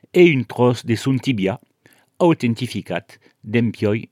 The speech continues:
mil ocho-cents cinquanta-seis. Au vintenou carriera de la loggia au Clapas, l'ustau on te nasquet San Roch, serba un pus, que, dempioi l'edat metjana,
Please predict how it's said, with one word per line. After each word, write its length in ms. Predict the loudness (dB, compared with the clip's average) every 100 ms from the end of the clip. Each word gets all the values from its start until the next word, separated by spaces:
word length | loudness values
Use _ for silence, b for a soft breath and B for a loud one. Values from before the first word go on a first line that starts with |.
| -14
mil 460 | -4 0 0 0 -4
ocho-cents 720 | -2 0 0 0 0 0 -2
cinquanta-seis. 840 | -4 -2 -2 -4 -8 -12 -12 -18 _ _ _ _ b b b b b b b b b _ _
Au 160 | 0 2
vintenou 800 | 2 0 2 2 2 2 2 -2
carriera 640 | -4 0 2 2 2 0
de 160 | 0 2
la 80 | 4
loggia 460 | 4 2 0 -2
au 100 | -2
Clapas, 640 | -2 -4 -2 -2 -2 -6 -16 b b b -6
l'ustau 640 | -4 -4 0 0 0 -4
on 200 | -6 -4
te 140 | -2 0
nasquet 480 | 0 -4 -6 -6 -6
San 320 | -2 0 0
Roch, 380 | -2 -4 -12 B B B
serba 580 | -8 -2 0 0 -4 -2
un 200 | -2 -2
pus, 460 | -4 -8 -10 -16 -20 _ _ -2
que, 220 | -2 -2 -14
dempioi 720 | -8 -8 -6 -4 -4 -4 -4
l'edat 400 | -6 -4 -6 -6
metjana, 560 | -10 -8 -10 -10 -10